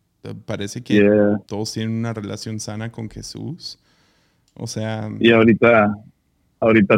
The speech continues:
Speaker 2: todos los, todos los conservadores haters están diciendo, "Espérate nada más un rato más, espérate nada más un rato más".
Speaker 1: Yeah.
Speaker 2: Para
Speaker 1: Yeah.
Speaker 2: que caiga.
Speaker 1: Yeah.
Speaker 2: <laughs> Oye, pero qué, qué afán que, que a veces nos gusta, o sea, qué afán tenemos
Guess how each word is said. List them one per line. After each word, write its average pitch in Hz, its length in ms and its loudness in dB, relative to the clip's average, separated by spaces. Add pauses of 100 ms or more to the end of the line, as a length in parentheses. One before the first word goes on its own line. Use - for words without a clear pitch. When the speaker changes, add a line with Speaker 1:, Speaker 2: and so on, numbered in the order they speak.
Speaker 2:
todos 117 280 6
los, 110 440 2 (160)
todos 104 180 4
los 107 200 4
conservadores 98 760 2
haters 98 340 4
están 98 300 2
diciendo, 95 540 4 (500)
"Espérate 113 400 4
nada 104 160 4
más 101 180 4
un 101 120 2
rato 95 240 -2
más, 82 200 -4 (260)
espérate 98 400 2
nada 85 180 0
más 82 220 -2
un - 60 -8
rato - 240 -10
más". - 140 -6 (360)
Speaker 1:
Yeah. 101 280 -8 (720)
Speaker 2:
Para 95 180 4
Speaker 1:
Yeah. 95 100 4
Speaker 2:
que 95 180 4
caiga. 92 400 -2 (400)
Speaker 1:
Yeah. 101 200 -16 (300)
Speaker 2:
<laughs> 165 420 6
Oye, 135 340 8
pero 123 300 6
qué, 127 200 2
qué 143 120 4
afán 147 380 4
que, 139 400 2 (300)
que 107 360 2
a 107 80 0
veces 107 300 0
nos 117 160 4
gusta, 104 540 2 (880)
o 117 140 0
sea, 110 160 2
qué 123 100 2
afán 127 300 4
tenemos 117 520 6